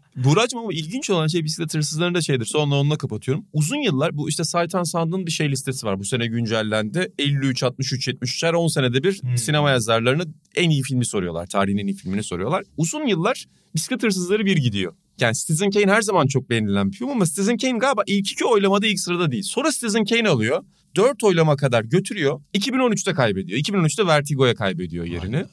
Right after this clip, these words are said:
Speaker 1: Ki o da çok garip yani. İki filmin de çekilmesinden altmış sene geçmiş aslında. Uzun yıllar insanlar önce Bisiklet Hırsızlarını götürüyorlar. Sonra Citizen Kane'i bire koyuyorlar.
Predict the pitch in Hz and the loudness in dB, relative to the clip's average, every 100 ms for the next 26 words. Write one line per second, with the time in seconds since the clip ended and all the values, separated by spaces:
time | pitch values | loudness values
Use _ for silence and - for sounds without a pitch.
0 | - 269 262 262 240 190 139 135 123 160 | -8 -4 -2 -2 -4 -2 0 0 -2 -2
1 | 269 233 196 185 170 208 202 202 196 226 | -4 -2 -2 0 -2 -2 -2 0 0 0
2 | 214 170 226 202 196 170 131 123 117 120 | 0 -2 -2 -4 0 2 0 -2 -2 0
3 | 101 131 180 214 208 233 214 185 190 175 | 0 -2 -2 -2 -2 0 2 2 2 2
4 | 190 180 175 180 170 156 208 202 156 117 | 0 2 2 0 0 -2 0 0 -2 -2
5 | 107 104 107 101 120 151 117 - - - | -2 0 -2 -4 -4 -2 -4 -6 -20 -10
6 | - 196 220 214 196 208 220 220 190 156 | -2 -2 0 0 0 0 0 0 0 0
7 | 143 117 113 196 | 0 0 0 -2